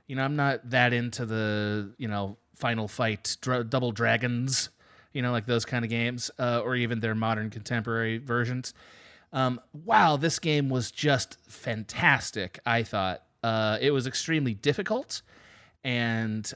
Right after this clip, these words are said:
uh, at first that was frustrating, like all the difficult games are, uh, like the Dark Souls of the world. And yet, uh, again, also like the Dark Souls, what it was doing was teaching me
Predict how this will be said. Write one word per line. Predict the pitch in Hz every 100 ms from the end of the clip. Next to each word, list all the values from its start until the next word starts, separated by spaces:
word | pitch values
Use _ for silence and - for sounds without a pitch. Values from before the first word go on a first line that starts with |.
| -
uh, | 117 113 110 110
at | 131
first | 120 160 160 -
that | 139 123
was | 131
frustrating, | - 135 - 139 135 131
like | 120 110
all | 113 143
the | 127
difficult | 113 107 113 101
games | 110 107 101
are, | 107 101 117 131 123
uh, | 113 104 101 104
like | 101 -
the |
Dark | 101 107 104
Souls | - 107 107 104
of | 101
the |
world. | 104 107 120 165 - - - - -
And | - 143 147
yet, | 147 151 - _ -
uh, | 135 135 131 -
again, | 127 139 143
also | 143 120 131 151
like | 139
the | 131
Dark | 139 180
Souls, | - 131 123 131 -
what | 120 143
it | 160
was | 160 127
doing | 131 175 143 131
was | 123 131 -
teaching | - 226 - 117
me | 101 98 113